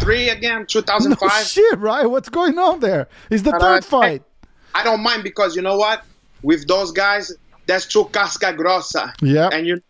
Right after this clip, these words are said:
Speaker 1: know that those fucking guys is gonna give everything they got, and that's old school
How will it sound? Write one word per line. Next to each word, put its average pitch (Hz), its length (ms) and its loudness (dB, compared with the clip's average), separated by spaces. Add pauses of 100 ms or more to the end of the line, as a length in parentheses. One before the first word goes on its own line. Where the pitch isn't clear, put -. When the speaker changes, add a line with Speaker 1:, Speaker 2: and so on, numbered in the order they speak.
Speaker 1:
know 185 80 0
that 175 180 -2
those 170 200 0
fucking 175 340 -2
guys 160 300 -2
is 143 100 -4
gonna 165 240 -2
give 156 240 2
everything 160 480 -2
they 151 100 0
got, 151 360 -2 (360)
and 151 160 -4
that's 165 320 -4
old 165 200 0
school 160 480 2